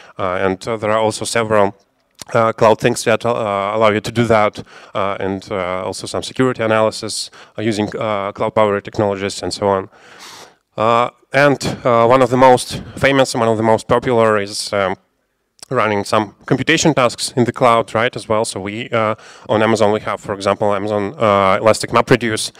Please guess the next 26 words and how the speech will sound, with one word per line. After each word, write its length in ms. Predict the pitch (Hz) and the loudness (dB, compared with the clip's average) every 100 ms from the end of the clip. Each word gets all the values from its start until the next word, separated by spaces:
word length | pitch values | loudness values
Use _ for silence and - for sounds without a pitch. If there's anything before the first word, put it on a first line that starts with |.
| - - - | -20 -20 -6
uh, 100 | 104 | -2
which 180 | 107 113 | -2 0
allows 240 | 107 101 | 0 0
you 60 | 104 | -4
to 180 | 120 | -4
just 360 | 101 101 - - | -6 -6 -6 -6
upload 340 | 113 101 127 | -6 4 4
your 80 | 113 | 4
data 560 | 113 117 - 110 107 110 | 2 0 2 2 2 0
and 240 | 107 101 | -2 -2
run, 320 | 104 110 104 107 - - _ _ _ - | 2 4 4 -2 -14 -20 _ _ _ -8
uh, 460 | 123 104 98 95 127 | -2 0 0 -2 -6
Hadoop 500 | 143 131 117 120 104 | -6 -4 -2 -2 -2
or 160 | 101 | -2
Spark 320 | - - 107 | -2 0 0
jobs 240 | - 104 - | 0 -6 0
over 300 | 107 101 98 | 0 0 -2
it. 160 | 92 - - - - - - | -6 -12 -20 -20 -20 -20 -12
Uh, 500 | 104 95 95 92 104 | -8 -4 -4 -4 -8
so 220 | - 104 | -6 -6
it's, 420 | 92 - - - - _ _ _ _ _ _ _ - | -6 -8 -6 -6 -8 _ _ _ _ _ _ _ -6
it's 180 | 131 - | -4 -4
as 80 | 110 | -6
simple 240 | 117 120 | -4 0
as 120 | 107 | 0
that. 280 | 110 101 - | 2 -2 -4